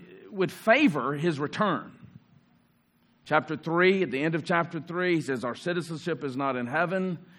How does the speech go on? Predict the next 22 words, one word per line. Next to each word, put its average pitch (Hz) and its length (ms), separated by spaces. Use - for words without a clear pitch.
and 120 140
from 131 300
it 180 340
we 156 220
await 147 500
a 117 80
Savior, 190 880
Jesus 151 400
Christ 143 280
the 131 60
Lord." 165 240
That's 151 180
referring 151 340
to 139 100
his 131 160
return, 190 640
who 160 120
will 131 140
transform 214 1300
our 180 360
lowly 202 460
bodies 202 680